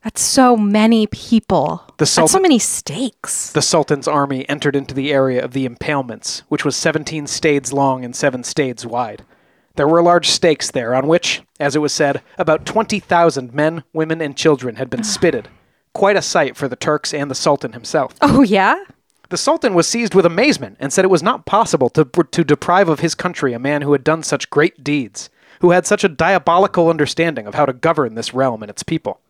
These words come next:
Speaker 2: And he said that a man who had done such things was worth much. The rest of the Turks were too dumbfounded when they saw the multitude of men on the stakes.
Speaker 1: This Sultan's a dumbass.
Speaker 2: There were infants, too, affixed to their
Speaker 1: Hmm.
Speaker 2: mothers on the stakes,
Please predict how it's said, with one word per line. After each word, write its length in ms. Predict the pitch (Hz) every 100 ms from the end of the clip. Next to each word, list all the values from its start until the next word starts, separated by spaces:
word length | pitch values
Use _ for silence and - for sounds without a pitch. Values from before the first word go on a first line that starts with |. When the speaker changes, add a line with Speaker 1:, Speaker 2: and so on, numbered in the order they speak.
| _ _ _ _
Speaker 2:
And 80 | 202
he 40 | 208
said 200 | 254 254
that 80 | 214
a 20 |
man 220 | 190 214
who 100 | 190
had 120 | 185
done 200 | 147 214 202
such 280 | 151 -
things 300 | - 123 120
was 140 | 151 147
worth 260 | 151 127
much. 380 | 147 139 - - _ _ _ _ _ _
The 100 | 160
rest 200 | 156 -
of 80 | 139
the 60 |
Turks 320 | 151 156 160 -
were 80 |
too 160 | 143 202
dumbfounded 600 | 156 170 180 127 104 113
when 120 | 135
they 80 | 143
saw 180 | 135 151
the 60 | 139
multitude 540 | 139 160 160 - 151
of 100 | 127
men 280 | 147 151 110
on 120 | 107
the 60 | 113
stakes. 520 | - 139 110 - - _ _
Speaker 1:
This 140 | 214
Sultan's 460 | - 214 214 202 175
a 40 |
dumbass. 760 | 156 - 147 135 147 175 - - _ _ -
Speaker 2:
There 100 | 165
were 140 | 202
infants, 480 | 269 262 147 113 -
too, 320 | - 180 107
affixed 400 | 95 - 190 -
to 60 | 190
their 120 | 175
Speaker 1:
Hmm. 60 |
Speaker 2:
mothers 320 | 170 175 131 131
on 140 | 120
the 40 |
stakes, 520 | 120 - 113 - -